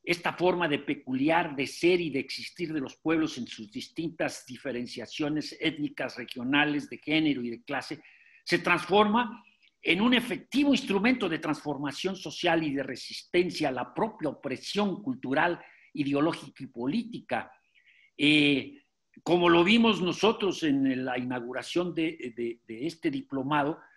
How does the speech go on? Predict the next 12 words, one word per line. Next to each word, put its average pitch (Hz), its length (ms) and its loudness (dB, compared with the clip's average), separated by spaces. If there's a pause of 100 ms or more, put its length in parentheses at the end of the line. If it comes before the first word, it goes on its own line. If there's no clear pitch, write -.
(340)
eh, 139 520 4
la 143 180 2
cuestión 214 280 0
de 226 80 4
la 165 140 4
lucha 190 460 4
por 156 160 0
la 147 100 2
emancipación 143 640 -2
de 208 80 -4
la 165 140 -6
cultura 170 580 0